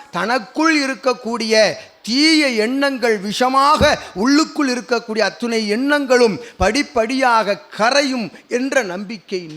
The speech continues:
நிலையோடு சிவத்தை சுற்றி வருகின்றார்கள். அவ்வாறு அண்ணாமலையை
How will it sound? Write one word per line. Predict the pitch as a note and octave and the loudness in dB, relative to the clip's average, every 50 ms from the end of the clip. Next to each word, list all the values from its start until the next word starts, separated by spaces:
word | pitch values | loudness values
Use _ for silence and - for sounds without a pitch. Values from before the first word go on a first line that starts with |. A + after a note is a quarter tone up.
| D#3+ | -10
நிலையோடு | F3+ G#3+ A#3+ B3+ C4 A#3+ A3 G#3 G3 F#3+ F3 | -6 -4 -4 -4 -4 -4 -4 -4 -6 -8 -10
சிவத்தை | - E3 E3+ F3+ - _ F3 D3+ | -12 -12 -14 -14 -12 _ -16 -16
சுற்றி | C#3+ B2+ - - - - D3+ | -14 -14 -14 -16 -14 -16 -16
வருகின்றார்கள். | C3 C3 A#2+ A#2 A2 A#2 A2 G2+ G2 _ _ _ _ _ _ _ _ _ _ _ _ _ _ _ _ _ _ _ _ _ - | -16 -18 -18 -20 -20 -20 -20 -20 -20 _ _ _ _ _ _ _ _ _ _ _ _ _ _ _ _ _ _ _ _ _ -20
அவ்வாறு | C3 D#3 F3+ G3 A3 B3+ C#4 C#4 C4 | -8 -2 0 2 4 4 4 4 2
அண்ணாமலையை | G#3+ G3+ A3 B3 C4 B3+ B3 A#3 A3+ A3 A3 A3 G#3+ G#3 G#3 | 2 0 0 -2 0 0 0 2 2 0 0 0 0 -2 -2